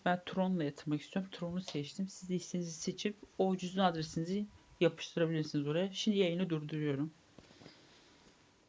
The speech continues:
Evet arkadaşlar. Şimdi siteye giriş yaptım. Evet, burada saati, zamanı, her şeyi yazıyor. Beş yüz elli tane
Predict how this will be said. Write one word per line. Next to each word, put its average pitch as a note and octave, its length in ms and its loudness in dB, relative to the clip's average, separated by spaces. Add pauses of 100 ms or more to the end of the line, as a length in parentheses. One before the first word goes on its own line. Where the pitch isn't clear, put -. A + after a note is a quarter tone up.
(2000)
Evet G#3+ 260 8
arkadaşlar. F#3 800 8 (600)
Şimdi G#3 300 8
siteye G3 340 6
giriş E3+ 380 4
yaptım. A3 480 6 (1400)
Evet, G3+ 380 8
burada G3+ 240 8
saati, F#3+ 760 8 (600)
zamanı, F3 520 8
her G#3 200 10
şeyi E3+ 420 6
yazıyor. E3 480 6 (1040)
Beş F3 460 4
yüz G3 100 4
elli G3 220 8
tane E3+ 340 6